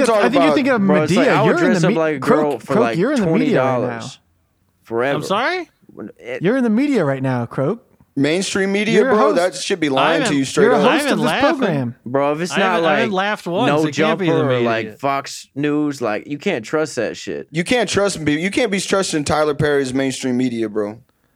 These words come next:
Speaker 1: Well, what
Speaker 4: Did you
Speaker 1: about
Speaker 4: not
Speaker 1: us, though?
Speaker 4: tr-
Speaker 1: We're the, we're the
Speaker 3: I
Speaker 1: media
Speaker 3: learned
Speaker 1: right here.
Speaker 3: about, I didn't hear
Speaker 1: You're
Speaker 3: about
Speaker 1: on the media
Speaker 4: Dude, don't
Speaker 1: right
Speaker 4: say
Speaker 1: now.
Speaker 4: that. Dude, don't say that, man.
Speaker 1: Hey, I didn't go
Speaker 4: Don't
Speaker 1: to
Speaker 4: say
Speaker 1: two years of
Speaker 4: that.
Speaker 1: associate's degree college
Speaker 3: I didn't know
Speaker 1: to
Speaker 3: about
Speaker 1: not
Speaker 3: Halloween till I saw
Speaker 1: be
Speaker 3: the,
Speaker 1: in the
Speaker 3: the
Speaker 1: media.
Speaker 3: Madea movie.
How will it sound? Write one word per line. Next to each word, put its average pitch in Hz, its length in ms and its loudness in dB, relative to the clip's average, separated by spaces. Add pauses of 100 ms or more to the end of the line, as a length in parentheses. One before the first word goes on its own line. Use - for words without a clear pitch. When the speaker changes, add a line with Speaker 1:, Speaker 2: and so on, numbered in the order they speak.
(200)
Speaker 1:
Well, 165 100 -2
what 220 140 2
Speaker 4:
Did - 40 -4
you 254 40 2
Speaker 1:
about 226 100 2
Speaker 4:
not 190 80 2
Speaker 1:
us, - 60 -10
though? 240 100 2
Speaker 4:
tr- 185 60 0
Speaker 1:
We're 214 120 4
the, 294 140 2
we're 214 200 0
the 339 60 0
Speaker 3:
I - 40 2
Speaker 1:
media 180 200 2
Speaker 3:
learned 220 220 4 (120)
Speaker 1:
right - 60 2
here. 233 120 2
Speaker 3:
about, 156 260 0
I 160 160 0
didn't 170 320 -2
hear 156 240 0
Speaker 1:
You're 208 140 2
Speaker 3:
about 294 140 2
Speaker 1:
on 339 60 0
the 302 60 2
media 208 260 4
Speaker 4:
Dude, 214 80 2
don't - 100 4
Speaker 1:
right 226 80 0
Speaker 4:
say - 220 2
Speaker 1:
now. - 60 -2
Speaker 4:
that. 135 340 -2
Dude, 202 220 -2
don't 226 260 -2
say 139 300 -4
that, 127 320 -4
man. 143 440 -10 (420)
Speaker 1:
Hey, 233 100 2
I 202 160 0
didn't 311 140 0
go 330 120 2
Speaker 4:
Don't 233 80 2
Speaker 1:
to - 60 -10
Speaker 4:
say 214 80 -2
Speaker 1:
two 262 140 4
years 277 220 2
of 233 80 2
Speaker 4:
that. 190 60 0
Speaker 1:
associate's 214 680 -2
degree 165 400 0
college 143 760 -2 (160)
Speaker 3:
I 151 80 2
didn't 208 140 0
know 196 60 4
Speaker 1:
to 175 40 4
Speaker 3:
about 151 120 4
Speaker 1:
not 202 140 2
Speaker 3:
Halloween 156 520 0
till 135 180 -2
I 123 140 -2
saw 123 300 -2
Speaker 1:
be 208 80 2
Speaker 3:
the, 196 40 2
Speaker 1:
in 185 80 2
the 160 80 2
Speaker 3:
the 165 180 4
Speaker 1:
media. 123 380 0
Speaker 3:
Madea 110 40 -6
movie. 104 540 -4